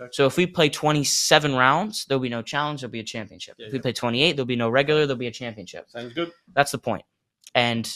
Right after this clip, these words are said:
Speaker 2: whoever will take it will take another trophy because now we have a million
Speaker 1: Well, the good
Speaker 2: trophies.
Speaker 1: thing here is that if you're really good at match play, you're gonna have a
Speaker 2: Yeah,
Speaker 1: better
Speaker 2: you can win.
Speaker 1: challenge option. You know, you've got a better chance in the challenges. If you're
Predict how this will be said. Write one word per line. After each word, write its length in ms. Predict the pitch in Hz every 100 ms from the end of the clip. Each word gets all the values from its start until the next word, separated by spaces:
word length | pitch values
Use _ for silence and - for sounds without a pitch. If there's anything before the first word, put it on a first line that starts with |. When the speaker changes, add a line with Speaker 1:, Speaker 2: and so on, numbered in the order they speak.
| -
Speaker 2:
whoever 260 | 135 123 120
will 160 | 117
take 200 | 143 180
it 80 | 180
will 80 | 120
take 200 | 135 117
another 240 | 180 226
trophy 380 | - 131 120 151
because 280 | 147 123 120
now 140 | 123 120
we 80 |
have 180 | 107 107 _ _ _ -
a 120 | 107
million 380 | 120 139 120 107
Speaker 1:
Well, 120 | 110
the 40 | 240
good 140 | 311
Speaker 2:
trophies. 40 |
Speaker 1:
thing 160 | 226 160
here 280 | 127 127 113
is 200 | 98 -
that 180 | 110 104
if 180 | 135 -
you're 140 | 139 165
really 180 | 226
good 160 | 190 143
at 80 | 120
match 420 | 107 113 120 -
play, 260 | - 87 _ _ _ _ _ _ _ _
you're 160 | 127 120
gonna 120 | 117
have 80 | 107
a 60 |
Speaker 2:
Yeah, 120 | 151 117
Speaker 1:
better 120 | 139
Speaker 2:
you 40 |
can 160 | 160 160
win. 80 | 123
Speaker 1:
challenge 400 | 117 113 113 - _ _ _ _ _ -
option. 340 | 123 - -
You 80 | 120
know, 80 | 113
you've 200 | 113 117
got 80 | 117
a 60 | 117
better 200 | 123 113
chance 340 | 110 104 -
in 80 | 104
the 80 | 101
challenges. 600 | - 90 92 90 - _
If 60 |
you're 80 | 127